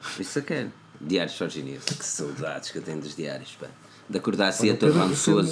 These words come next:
Speaker 2: Pedro,
Speaker 1: ainda com
Speaker 2: o
Speaker 1: marcas
Speaker 2: Pedro está,
Speaker 1: da
Speaker 2: está aí.
Speaker 1: almofada. Sabes que o Pedro chega a esta hora e começa a pôr em off?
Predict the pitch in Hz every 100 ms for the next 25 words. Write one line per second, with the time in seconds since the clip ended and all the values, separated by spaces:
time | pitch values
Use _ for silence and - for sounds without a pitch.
0 | - - - - - - 104 95 87 92
1 | 92 165 156 - 135 139 - 87 135 123
2 | 90 82 - - - - - - - -
3 | - - - - - 262 214 160 165 151
4 | 139 160 147 131 135 123 131 139 139 139
5 | 113 127 123 131 131 160 - -